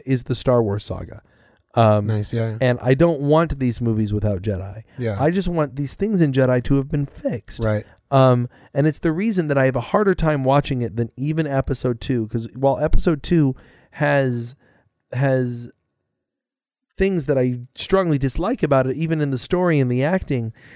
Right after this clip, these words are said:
Speaker 1: there's very little that pulls me out of the film.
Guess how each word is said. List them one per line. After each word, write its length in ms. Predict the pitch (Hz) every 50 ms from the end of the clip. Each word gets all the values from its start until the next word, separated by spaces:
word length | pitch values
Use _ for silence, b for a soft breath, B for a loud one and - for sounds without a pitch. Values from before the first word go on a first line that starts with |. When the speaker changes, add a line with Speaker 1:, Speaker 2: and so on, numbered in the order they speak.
| B B
Speaker 1:
there's 160 | - 156 135
very 260 | 139 170 185 233 247 202
little 300 | 160 160 175 190 208 175
that 260 | 143 127 131 123 -
pulls 340 | - - - 185 196 165 147
me 200 | 147 143 139 -
out 300 | - 131 135 135 139 139
of 120 | 135 127
the 100 | 123 123 127
film. 500 | - - 175 156 127 110 98 101 120